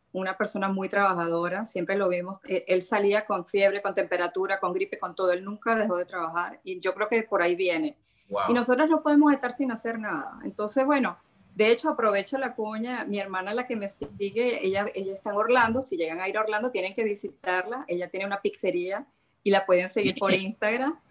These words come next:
Speaker 1: Sí, ella, ella está en arroba dieciocho cero tres pizza kitchen. Ese es su emprendimiento allá en Orlando.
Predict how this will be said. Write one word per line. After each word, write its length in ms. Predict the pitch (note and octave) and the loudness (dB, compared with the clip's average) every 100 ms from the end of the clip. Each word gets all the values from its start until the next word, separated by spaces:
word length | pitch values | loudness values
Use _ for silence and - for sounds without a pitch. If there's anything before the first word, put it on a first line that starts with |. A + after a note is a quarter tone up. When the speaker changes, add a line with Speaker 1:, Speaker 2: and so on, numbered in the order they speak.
| - _ | -20 _
Speaker 1:
Sí, 440 | - E3+ E3+ F#3 | -4 0 0 0
ella, 360 | G#3+ F3 F3+ F#3+ | 2 2 2 2
ella 180 | F#3+ G3 | 2 0
está 200 | G3+ A3 | 2 0
en 180 | A#3 A#3 | 0 0
arroba 800 | F#3 F#3+ G3+ G3+ G#3+ A3+ A3+ G#3+ | 0 0 4 4 4 2 2 0
dieciocho 380 | G3 G3 F#3+ A3+ | -6 -8 -6 -6
cero 220 | A#3+ G3 | -4 -6
tres 200 | G#3 A3 - | -6 -8 -8
pizza 340 | G#3+ - G3+ | -12 -6 -8
kitchen. 580 | - A3+ - A3+ A#3+ D4+ - | -4 -4 -4 -2 0 -2 -2
Ese 220 | F#3 F#3 G#3 | -2 -2 0
es 60 | |
su 80 | - | 2
emprendimiento 800 | G3+ - F#3 F3+ F3 F3 F3 F#3 | 2 2 0 0 0 0 0 -2
allá 160 | F#3+ F3 | -2 -2
en 100 | E3+ | -2
Orlando. 600 | F3 G3 F#3+ F#3 F#3 A#3+ | -2 2 2 0 -6 -6